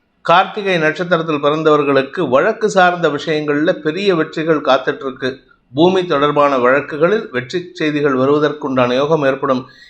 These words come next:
இளைய சகோதர சகோதரிகள் அல்லது தந்தை மூலமாக உங்களுக்கு இருந்து வந்த மனக்கவலைகள் விலகுவதற்கும் வாய்ப்புகள் ஏற்படும்.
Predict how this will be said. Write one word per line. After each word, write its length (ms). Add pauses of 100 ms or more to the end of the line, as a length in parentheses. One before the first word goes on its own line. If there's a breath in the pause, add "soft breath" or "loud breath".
இளைய 320
சகோதர 500
சகோதரிகள் 760
அல்லது 460
தந்தை 420
மூலமாக 580
உங்களுக்கு 420
இருந்து 220
வந்த 260
மனக்கவலைகள் 800
விலகுவதற்கும் 720
வாய்ப்புகள் 420
ஏற்படும். 440